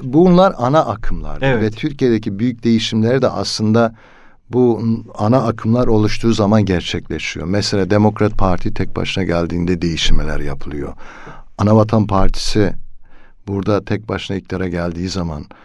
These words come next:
Speaker 1: Adalet ve Kalkınma Partisi tek başına iktidara geldiği zaman yeniden bunları bir araya getiriyor, merkezileştiriyor, farklılaşmayı aza indiriyor. Bu Türkiye'nin, e, selameti açısından da iyi bir sistem aslında.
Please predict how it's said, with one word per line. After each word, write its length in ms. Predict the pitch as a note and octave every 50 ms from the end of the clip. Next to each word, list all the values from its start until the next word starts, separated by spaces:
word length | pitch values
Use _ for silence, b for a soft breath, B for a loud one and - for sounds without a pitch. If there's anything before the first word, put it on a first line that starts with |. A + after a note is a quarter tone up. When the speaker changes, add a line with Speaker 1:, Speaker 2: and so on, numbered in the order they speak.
| B B B B B
Speaker 1:
Adalet 420 | - G#2 G#2+ G#2+ A2 A2+ A#2 A2+ A#2
ve 120 | A2 G#2
Kalkınma 500 | - G#2 G2 F#2+ - - G#2 G#2+ A2+ A2+
Partisi 520 | - G2+ G2 - - - - - - G#2
tek 240 | F2+ - F#2+ F2 -
başına 280 | - F2+ - - F#2+ F#2
iktidara 320 | E2+ - - F#2 F2 F2+
geldiği 400 | F2 E2 E2 D#2+ D#2 D2+ E2 F#2
zaman 340 | F2+ - F#2 E2+ D#2+ D2 - - B B B B B B B B B B B B B -
yeniden 480 | G2+ A2+ B2+ C#3+ C#3 A2+ A2 G#2 G2
bunları 480 | G#2 A#2+ B2+ B2 A2+ A2 C3 C#3+ C#3+ -
bir 120 | A#2+ A#2+
araya 240 | B2 A2+ A2 A2+ A#2+
getiriyor, 480 | A#2 A2+ G#2 G2 - F2+ E2+ E2 E2 D#2+
merkezileştiriyor, 1120 | E2+ F#2 F#2+ G2+ - - G#2+ F#2 - G#2+ G#2 G#2 G2 - - - G2+ A2+ A#2 G#2 E2+ D2 - - - _ - - - -
farklılaşmayı 880 | - - F#2+ F#2+ F#2+ - - - A2 G#2 - - A2 A2 B2 B2+ G#2+
aza 260 | A2 G#2+ G2 A#2 C#3
indiriyor. 520 | C#3 C3 A2+ G2+ - E2 D#2+ D#2 D2 C2 - - - b b b b b b b b b b b b b -
Bu 280 | B2+ C#3+ F3 F#3 F3+ - - -
Türkiye'nin, 640 | - - E3 C#3+ C#3 D#3 D3+ D3+ D#3 D#3+ E3 D3 C#3+ - -
e, 440 | B2+ B2 A#2 A2 G#2+ G#2 G2+ G2 F#2+ F#2+
selameti 600 | - - A#2+ A#2 A#2+ B2 C3 C3 B2+ - D#3 D3
açısından 460 | B2+ G#2+ - - - - C#3 D#3+ D3+
da 80 | C#3 A2+
iyi 300 | - G#2 F#2+ F#2 E2+ D#2+
bir 40 |
sistem 500 | E2+ - - G2+ E2+ - - G2 F2 E2+
aslında. 560 | E2+ E2 - - - F#2 F2 F2 A2 D#3 F3+